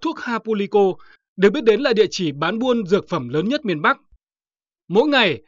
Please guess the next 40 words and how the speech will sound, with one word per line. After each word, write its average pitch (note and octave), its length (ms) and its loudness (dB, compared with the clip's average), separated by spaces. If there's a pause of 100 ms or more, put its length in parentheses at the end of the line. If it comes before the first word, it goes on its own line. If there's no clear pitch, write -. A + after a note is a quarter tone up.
(120)
có G#3+ 120 2
cả A#3 260 0
trăm D4 240 -2
chủ G3 220 -2
nhà F3+ 200 -4
thuốc, D#4 200 -4 (100)
quầy G3 200 2
thuốc C#4 140 -8
bán G3 180 -4
lẻ G3+ 320 -4
đến F3+ 180 -4
đây A#3+ 160 2
để F3+ 140 -4
nhập D#3 180 -6
hàng. C3 300 -4 (680)
Sau C4+ 280 0
khi C4+ 180 -2
có C4 120 -2
thông B3 180 -2
tin A#3 240 -4
thuốc A#3+ 180 -8
giả, F#3+ 380 0
nghi A#3 200 -2
giả F#3 180 -2
xuất - 200 -10
hiện A#3+ 220 -2 (400)
trong C#4 180 2
chuỗi B3+ 180 -4
cung B3 160 -4
ứng A3 140 -2
tại A3+ 140 2
đây, G#3 260 0 (200)
mọi A3+ 220 0
hoạt G#3 240 -4
động F#3+ 220 -4
vẫn A3 160 -2
diễn D4+ 140 -6
ra C#4 140 -2
bình G#3+ 180 -2
thường D#3 340 -4